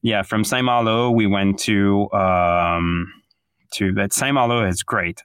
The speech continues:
Um, I ended up in Saint-Malo, which is where they started, like, the expedition for, like, North America and everything, on, uh, July twenty-fourth.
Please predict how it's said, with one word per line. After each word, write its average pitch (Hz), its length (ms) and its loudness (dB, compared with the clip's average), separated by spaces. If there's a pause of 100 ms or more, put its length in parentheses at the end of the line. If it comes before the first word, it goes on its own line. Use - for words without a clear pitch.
Um, 90 520 -2
I 104 480 -2
ended 139 260 -2
up 131 160 -2
in 110 100 2
Saint-Malo, 101 720 -2 (100)
which 107 240 -2
is 101 120 -2
where 104 180 0
they 101 80 0
started, 107 360 -2
like, 98 220 0
the 98 80 2
expedition 95 720 0
for, 90 420 -4
like, 85 280 -4 (840)
North 101 340 -2
America 101 480 -2
and 95 220 0
everything, 147 460 0 (540)
on, 104 380 2
uh, 101 340 0 (300)
July 117 440 2
twenty-fourth. 110 580 -2